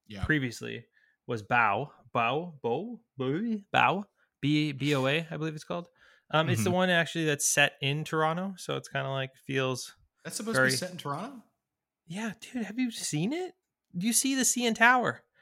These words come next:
Speaker 2: They're
Speaker 1: Oh, you do?
Speaker 2: riding
Speaker 1: I don't
Speaker 2: the
Speaker 1: know. I was, I was
Speaker 2: T T C.
Speaker 1: concentrating on the story. I was very interested to see where
Speaker 2: Oh.
Speaker 1: this, you know, this dumpling was gonna go. I wanna
Speaker 2: I
Speaker 1: see if
Speaker 2: know.
Speaker 1: he was gonna get a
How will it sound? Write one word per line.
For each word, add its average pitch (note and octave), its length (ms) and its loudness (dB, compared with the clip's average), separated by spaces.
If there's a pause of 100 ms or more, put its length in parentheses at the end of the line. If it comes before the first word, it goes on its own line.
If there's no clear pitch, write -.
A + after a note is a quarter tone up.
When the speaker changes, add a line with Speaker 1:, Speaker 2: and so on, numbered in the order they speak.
(340)
Speaker 2:
They're G#3 160 8
Speaker 1:
Oh, G3 40 2
you G3 120 6
do? G#3+ 40 6
Speaker 2:
riding A#3 320 4
Speaker 1:
I - 120 -2
don't - 40 0
Speaker 2:
the E3+ 80 4
Speaker 1:
know. - 60 -2
I - 180 4
was, A3 240 4
I - 20 -2
was B3 120 2
Speaker 2:
T - 20 4
T C4 40 0
C. A3 40 -2
Speaker 1:
concentrating G3 640 -6
on F#3 80 -4
the E3+ 60 -4
story. F#3+ 600 -4
I G#2 40 -8
was G#2+ 100 -10
very C3 240 -6
interested D3+ 360 -10
to C#3 80 -8
see D3 200 -6
where C3 120 -4
Speaker 2:
Oh. - 20 -
Speaker 1:
this, B2+ 280 -6
you C#3 80 -8
know, B2+ 200 -6
this B2 240 -10
dumpling A2+ 600 -8
was A#2 140 -8
gonna C3+ 200 -8
go. F3+ 380 -14
I - 140 -20
wanna A#2 120 -8
Speaker 2:
I B2 40 -4
Speaker 1:
see D3+ 220 -6
if - 0 -
Speaker 2:
know. C3 100 -8
Speaker 1:
he C#3+ 60 -12
was C3+ 120 -12
gonna C3 120 -10
get C3+ 100 -8
a - 20 -10